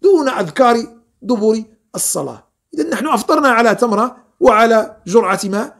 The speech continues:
فلنجلس ونذكر الله عز وجل، ثم لا نتصارع ونزدحم على الأبواب، الكل يريد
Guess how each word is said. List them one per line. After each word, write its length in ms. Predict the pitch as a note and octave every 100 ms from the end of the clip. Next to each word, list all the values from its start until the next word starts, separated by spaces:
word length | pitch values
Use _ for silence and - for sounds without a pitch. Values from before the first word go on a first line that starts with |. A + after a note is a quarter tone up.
| _
فلنجلس 640 | - A4 F4+ G3+ A3 A3 -
ونذكر 340 | G#4 G4 F3 G#3+
الله 220 | G3+ G3+
عز 220 | D#3+ D3+
وجل، 280 | F#3 E3+ B3+ - _ -
ثم 180 | B4+ D#4
لا 120 | C#4
نتصارع 760 | B3 - C4 B3 G3+ E3 _ _ _ _ _ -
ونزدحم 680 | B3+ G#3 E3 C4+ G#3+ G3+ D#3 _ _ -
على 120 | G3
الأبواب، 680 | A#3 G3 A#3+ G#3+ D#3+ - -
الكل 260 | - - B3+
يريد 420 | B3 B3 A3+ A#3+